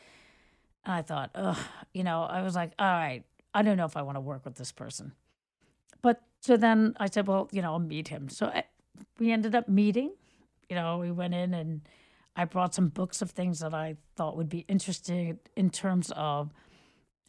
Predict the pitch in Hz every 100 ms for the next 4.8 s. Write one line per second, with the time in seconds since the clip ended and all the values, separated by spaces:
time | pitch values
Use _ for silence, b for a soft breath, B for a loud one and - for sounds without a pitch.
0 | _ 185 175 - - 214 220 - 196 175
1 | 165 160 175 - _ - 196 - - 165
2 | 156 - 151 139 139 _ b b b -
3 | 208 214 269 294 - 226 214 185 180 -
4 | 202 202 151 151 165 147 175